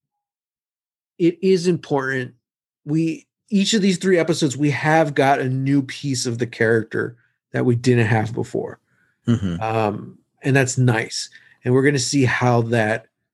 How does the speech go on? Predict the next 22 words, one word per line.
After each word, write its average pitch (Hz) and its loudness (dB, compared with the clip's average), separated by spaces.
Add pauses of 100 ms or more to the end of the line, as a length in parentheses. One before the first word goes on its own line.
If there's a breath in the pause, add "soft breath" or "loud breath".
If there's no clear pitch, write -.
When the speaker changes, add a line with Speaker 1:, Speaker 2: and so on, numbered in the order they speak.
Speaker 1:
progresses 123 0
their 120 4
storyline 110 -2
this 113 -2
season. 123 -8 (560 loud breath)
I 190 2
don't 208 4
know. 151 2
I 180 2
just 208 -2
think 202 0
they 175 2
could 180 0
have 147 -2
done 143 2
a 127 -4
lot 127 0
more 123 0
with 120 -2 (1600)
flashbacks 127 0
or, 131 -4
or, 120 0